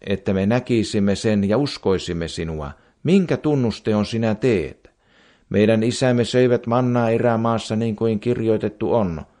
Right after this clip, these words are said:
Hän antoi leipää taivaasta heille syötäväksi." Niin Jeesus sanoi heille,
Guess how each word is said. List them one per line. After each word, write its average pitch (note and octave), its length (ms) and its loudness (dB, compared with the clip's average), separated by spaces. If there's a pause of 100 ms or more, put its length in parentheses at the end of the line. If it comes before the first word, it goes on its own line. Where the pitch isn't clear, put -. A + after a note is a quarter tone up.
(240)
Hän F#2 260 -2
antoi G#2 680 2
leipää A2 640 2
taivaasta G2+ 720 0
heille F#2+ 280 0
syötäväksi." F2+ 880 -4 (580)
Niin A#2 240 4
Jeesus C3+ 360 2
sanoi A2 380 2
heille, F#2 380 2